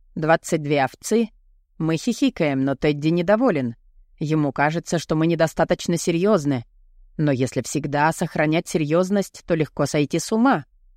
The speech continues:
А мы и так еле-еле держимся. Смех скрепляет. Он почти как клей, который делает нас «я». И потому Тедди запирает недовольство меж сжатых губ. Двадцать две жертвы.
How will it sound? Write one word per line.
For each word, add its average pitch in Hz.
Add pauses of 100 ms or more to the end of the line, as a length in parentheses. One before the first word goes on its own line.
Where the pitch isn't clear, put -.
(260)
А 156
мы 127
и 123
так 151
еле-еле 233
держимся. 139 (480)
Смех 320
скрепляет. 143 (360)
Он 185
почти -
как -
клей, 190
который 147
делает 151
нас 160 (160)
«я». 156 (600)
И 160
потому 143
Тедди 151
запирает 151
недовольство 156
меж 151
сжатых 165
губ. 170 (720)
Двадцать 170
две 175
жертвы. 135